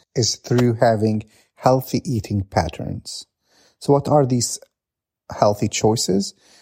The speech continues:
We have to limit the foods that are high in saturated fats. These include foods with animal products such as cheese, fatty meats,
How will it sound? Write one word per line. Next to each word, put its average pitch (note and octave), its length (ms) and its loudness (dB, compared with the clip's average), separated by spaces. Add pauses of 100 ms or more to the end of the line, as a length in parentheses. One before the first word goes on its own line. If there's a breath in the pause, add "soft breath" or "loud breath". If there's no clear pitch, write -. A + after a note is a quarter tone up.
(140 soft breath)
We D3 100 2
have D3+ 200 2
to - 100 0
limit C3 380 2
the G#2+ 80 2
foods B2 380 0
that G2+ 120 -2
are F#2 140 0
high A2+ 380 2
in A#2 180 -2
saturated G2+ 680 0
fats. - 600 -4 (500 soft breath)
These A2 320 -2
include G#2+ 580 2
foods G2+ 380 0
with F#2 200 0 (220)
animal A2+ 300 4
products C3+ 580 0
such - 240 -2
as - 260 -4
cheese, C#3+ 540 0 (320 soft breath)
fatty A#2 420 0
meats, A2+ 400 2